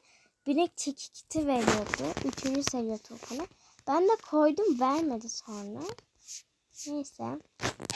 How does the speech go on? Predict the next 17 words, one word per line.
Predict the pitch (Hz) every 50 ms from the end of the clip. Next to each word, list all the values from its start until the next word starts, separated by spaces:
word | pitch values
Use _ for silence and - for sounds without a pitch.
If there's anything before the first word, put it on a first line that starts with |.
| - - - - -
Burada | 262 226 226 226 247
bakın. | 247 - - 320 - _ _ _ _ _ _ _ - _ _ _
Arkadaşlar | - 294 294 - 339 330 - - - - - _ - 247 240 233 - _ -
bu | 254 254 294
arada | 302 311 311 277 269 269 302 311
size | - - 269 269 277 - _ _
bir | - 262
haberim | 254 254 247 247 254 269 277
var. | 269 285 339 - _ _ _ _ _ _ _ _ _ _ _ _ _ _ - - - - 254
Ben | 233 240 269 285
iki | 277 - 269 269 - - -
tane | - 285 277
sultan, | 277 - - - - - - - 190 190 - - - - - 208 208 - - -
e, | 233 240 - _ _ _ - - - - - - - -
sultan | - - - 254 - - 320 302
papağanı | 294 - 285 269 - 277 269 254 262 285 285 254
büyüttüm. | 262 254 233 - - 269